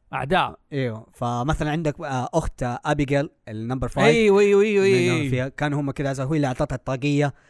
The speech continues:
Speaker 2: صارت ضدها. عندك اللي هو السوبر ايجنت، آه، ثيرتي، ثري سكس فايف ولا ح-
Speaker 1: يا أخي، عارف أنا إيش فاكر؟
Speaker 2: إيش؟
Speaker 1: أوكي، هذا اللي فاكره. يا أخي، اللي، هذه مشكلة. أوكي،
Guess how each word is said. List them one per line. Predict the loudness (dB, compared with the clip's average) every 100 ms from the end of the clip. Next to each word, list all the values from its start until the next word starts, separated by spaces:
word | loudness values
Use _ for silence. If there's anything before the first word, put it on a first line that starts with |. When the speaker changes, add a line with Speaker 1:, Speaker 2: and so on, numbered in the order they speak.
| _ -8
Speaker 2:
صارت | -6 -4
ضدها. | -4 -4 -4 -6 -6
عندك | -6 -6 -6
اللي | -4 -2
هو | -2
السوبر | -2 -2 -2 0
ايجنت، | 2 2 2 -2 -4 -8
آه، | -4 -4 -4 -6 -6
ثيرتي، | -4 -2 -2 -4 -6 -6 -6 -8 -10 -12 -14 -8
ثري | -4 -2
سكس | -4 -10 -8
فايف | -4 -4 -4 -8
ولا | -12 -10
ح- | -8
Speaker 1:
يا | -6 -8
أخي، | -8 -10
عارف | -10 -8 -8
أنا | -8
إيش | -8 -12
فاكر؟ | -14 -10 -10 -12 -16 -14 -14
Speaker 2:
إيش؟ | -12 -16 _ _ _ -20
Speaker 1:
أوكي، | -18 -18 _ -14 -14 _ _
هذا | -18
اللي | -12 -12
فاكره. | -10 -12 -10 -10
يا | -10
أخي، | -10 -12
اللي، | -14 -14 -12
هذه | -12 -8 -8
مشكلة. | -8 -12 -20 -20 _ _ _ -16 -14
أوكي، | -10 -10